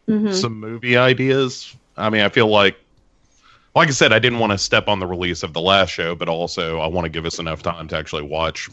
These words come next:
Speaker 2: a movie that we don't know the name of yet.
Speaker 1: Yeah, absolutely.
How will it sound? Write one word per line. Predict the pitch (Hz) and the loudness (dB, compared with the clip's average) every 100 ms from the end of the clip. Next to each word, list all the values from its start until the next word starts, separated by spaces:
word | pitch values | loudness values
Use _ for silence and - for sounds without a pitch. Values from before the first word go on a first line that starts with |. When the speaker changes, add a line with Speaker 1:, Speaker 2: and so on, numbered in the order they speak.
| _ | _
Speaker 2:
a | - | -6
movie | 87 82 76 78 | -4 -4 -4 -4
that | 76 76 76 - _ | -4 -4 -4 -8 _
we | 85 82 | 0 2
don't | 80 80 80 | 0 -2 -6
know | 85 | -8
the | 73 | -4
name | 73 82 76 | 0 2 2
of | 71 73 | 0 -2
yet. | 71 71 - _ _ _ _ | -2 -4 -6 _ _ _ _
Speaker 1:
Yeah, | 233 240 165 165 - _ _ _ _ | 4 6 6 2 -8 _ _ _ _
absolutely. | 202 180 190 170 160 156 | -10 -10 -10 -10 -10 -12